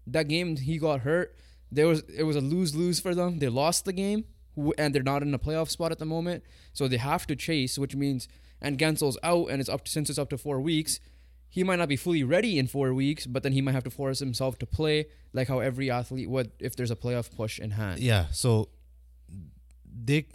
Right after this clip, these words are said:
Speaker 2: could potentially lose Guentzel for free is the biggest issue, right, for Pittsburgh right now. And this injury doesn't help because it's, it's just terrible timing for him. Guentzel's obviously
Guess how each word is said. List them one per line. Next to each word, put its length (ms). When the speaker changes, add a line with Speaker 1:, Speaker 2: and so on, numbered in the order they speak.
Speaker 2:
could 180
potentially 420
lose 300
Guentzel 400
for 120
free 340
is 160
the 80
biggest 300
issue, 280
right, 280
for 140
Pittsburgh 380
right 160
now. 240
And 100
this 100
injury 260
doesn't 240
help 220
because 220
it's, 160
it's 160
just 180
terrible 280
timing 320
for 100
him. 100
Guentzel's 320
obviously 420